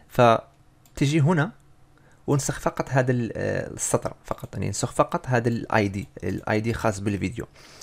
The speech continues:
آه، هناك العديد من الطرق لكي تقوم بذلك، سواء تنقل على الشير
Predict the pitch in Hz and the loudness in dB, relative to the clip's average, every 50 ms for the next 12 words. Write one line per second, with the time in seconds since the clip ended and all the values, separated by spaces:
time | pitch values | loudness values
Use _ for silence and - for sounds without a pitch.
0 | - - - - - - - - - - 101 101 107 110 - - 127 127 147 160 | -14 -14 -14 -16 -20 -20 -20 -12 -4 2 4 6 6 6 6 6 6 6 6 6
1 | - 147 104 117 151 170 175 180 165 - - 135 123 - 131 123 - 135 - 123 | 6 6 6 6 6 6 6 4 2 2 2 0 2 2 2 2 2 2 0 0
2 | - 123 113 107 110 107 117 120 131 - - - 135 127 117 117 107 - 131 - | 2 2 2 4 4 4 4 2 0 0 2 2 4 4 4 4 2 2 0 2
3 | - 123 104 104 107 - - - 147 165 220 285 320 | 2 2 4 4 2 2 2 2 2 4 2 2 -2